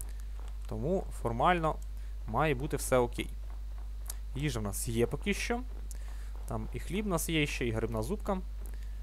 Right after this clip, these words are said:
Тому, думаю, з цим проблем в нас не буде. Так, ось ця ділянка, куди нам треба спускатися. Давайте швиденько зробимо блоки.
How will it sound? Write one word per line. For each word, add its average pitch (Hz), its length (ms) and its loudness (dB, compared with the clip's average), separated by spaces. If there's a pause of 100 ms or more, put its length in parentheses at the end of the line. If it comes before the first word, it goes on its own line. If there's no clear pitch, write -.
(240)
Тому, 131 320 0
думаю, 147 300 0
з - 120 -4
цим 170 180 2
проблем 139 320 2
в 127 40 -2
нас 135 220 2
не 151 100 2
буде. 127 320 0 (1300)
Так, 147 260 8
ось 214 260 8
ця - 120 0
ділянка, 185 640 6 (360)
куди 123 120 -2
нам 127 120 0
треба 120 160 2
спускатися. - 680 2 (2250)
Давайте 135 340 -4
швиденько 135 580 0
зробимо 123 420 2
блоки. 180 480 0